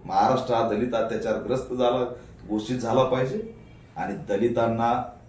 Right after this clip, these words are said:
या ठिकाणी संरक्षण मिळालं पाहिजे. माजलगावच्या राजेगावमध्ये शेतात काम करणाऱ्या मजुराला मारहाण झाली,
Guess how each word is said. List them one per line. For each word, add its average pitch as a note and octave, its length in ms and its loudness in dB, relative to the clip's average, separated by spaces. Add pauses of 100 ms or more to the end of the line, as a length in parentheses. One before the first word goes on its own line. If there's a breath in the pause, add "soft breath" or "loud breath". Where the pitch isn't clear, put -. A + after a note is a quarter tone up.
(160)
या A2 180 0
ठिकाणी G#2+ 320 -4
संरक्षण G#2+ 640 0
मिळालं F2 280 -2
पाहिजे. - 420 -10 (880)
माजलगावच्या B2 680 6 (560)
राजेगावमध्ये B2+ 880 6 (1000)
शेतात D#3 500 0
काम E3 260 8
करणाऱ्या D#3+ 420 2 (140)
मजुराला E3+ 440 2 (180)
मारहाण B2 400 -2
झाली, - 140 -14